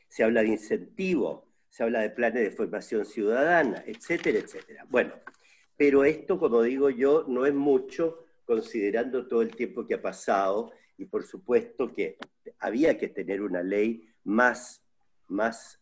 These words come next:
atingente a lo que estamos pasando hoy día. Bueno,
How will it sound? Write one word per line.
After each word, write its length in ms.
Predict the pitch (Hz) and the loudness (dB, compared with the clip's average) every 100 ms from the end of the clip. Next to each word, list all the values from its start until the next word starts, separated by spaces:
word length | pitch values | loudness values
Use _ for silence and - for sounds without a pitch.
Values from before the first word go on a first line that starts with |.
| - | -10
atingente 1160 | 92 - 95 95 - 156 135 113 - 123 123 _ _ _ | -10 -8 -8 -8 -2 0 0 -2 -6 -6 -8 _ _ _
a 60 | 90 | -4
lo 140 | 95 | -4
que 80 | 95 | -4
estamos 320 | - 104 95 - | -4 -4 -4 -8
pasando 400 | - 82 87 135 | -10 -8 -4 -4
hoy 80 | |
día. 320 | 160 143 - - _ - _ | 0 -2 -2 -10 _ -20 _
Bueno, 300 | 127 131 - | 2 2 0